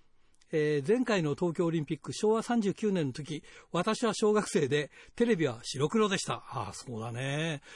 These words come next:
その時の柔道で金メダルを取ったオランダのヘーシンク、ヘーシンク選手が、その後、全日本プロレスに登場しましたが、パッとしませんでした。えー、今回のオリンピックからプロレスに転向する選手はいますかね？クエスチョン。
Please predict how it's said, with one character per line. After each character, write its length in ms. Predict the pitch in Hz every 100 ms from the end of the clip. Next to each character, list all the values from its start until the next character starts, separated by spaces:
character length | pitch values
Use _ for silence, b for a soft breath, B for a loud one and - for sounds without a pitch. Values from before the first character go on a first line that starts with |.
| B
そ 140 | - 214
の 40 |
時 200 | 254 233
の 180 | 220 151 -
柔 240 | 220 254
道 160 | 208 156
で 140 | 143
金 240 | - 202 220
メ 100 | 220
ダ 80 |
ル 120 | 196 160
を 60 | 143
取 120 | 147
っ 40 |
た 180 | - 139
オ 80 | 151
ラ 80 | 214
ン 80 |
ダ 100 | 214
の 120 | 208 170
ヘ 140 | 262
ー 80 | 277
シ 120 | -
ン 40 | 170
ク、 140 | 156 - b b -
ヘ 140 | 233
ー 60 | 233
シ 160 | 208
ン 40 | 175
ク 120 | 139
選 180 | 175 147
手 120 | 151
が、 180 | 185 - B B B
そ 160 | - 208
の 80 |
後、 100 | 208
全 180 | 165 185
日 80 | 214
本 200 | 214 196
プ 80 | 214
ロ 80 | 202
レ 60 |
ス 80 | 185
に 80 | 156
登 160 | 170 185
場 120 | 196
し 100 | -
ま 100 | 185
し 60 | -
た 80 | 139
が、 160 | 143
パ 140 | - 151
ッ 60 | -
と 100 | 196
し 160 | - 151
ま 100 | 135
せ 140 | 156
ん 80 | 127
で 100 | 120
し 80 | -
た。 160 | 165 - B B B B 185
え 80 |
ー、 40 | 160
今 160 | 170
回 140 | 151 143
の 80 | 139
オ 80 |
リ 80 | 147
ン 60 | 156
ピ 100 | 175
ッ 40 |
ク 80 | -
か 100 | 165
ら 100 | 143
プ 120 | -
ロ 80 | 165
レ 80 | 185
ス 100 | 185
に 60 | 180
転 160 | 190
向 200 | 185 196
す 140 | - 190
る 140 | 180
選 180 | 202 180
手 140 | -
は 180 | 139 131 b b b -
い 120 | 127
ま 140 | 165
す 140 | 175 -
か 140 | 120
ね？ 500 | 120 120 113 110 120
ク 120 | - 147
エ 20 |
ス 60 | -
チ 80 |
ョ 20 |
ン。 80 | 110